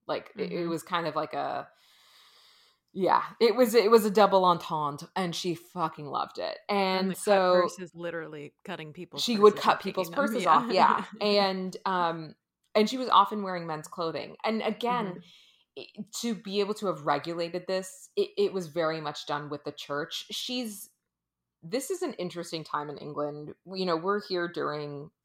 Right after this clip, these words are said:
Speaker 1: like, I think it's happening during the Glorious Revolution. I always forget the days of that 'cause it, it's after the Middle Ages and, you know,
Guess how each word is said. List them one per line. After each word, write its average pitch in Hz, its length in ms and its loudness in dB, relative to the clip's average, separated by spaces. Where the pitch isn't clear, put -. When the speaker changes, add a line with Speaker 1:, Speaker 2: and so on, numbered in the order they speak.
Speaker 1:
like, 156 260 -6
I - 40 -20
think 208 140 -12
it's 330 140 -12
happening 160 400 -6
during 143 260 -12
the 147 60 -14
Glorious 170 460 -14
Revolution. - 460 -14
I - 100 -12
always - 160 -16
forget - 300 -20
the - 60 -20
days - 260 -20
of - 100 -20
that - 260 -20
'cause 165 160 -20
it, - 80 -18
it's 202 260 -20
after 214 260 -8
the 185 100 -14
Middle 147 280 -12
Ages 139 460 -16
and, - 200 -20
you 202 160 -18
know, 151 320 -14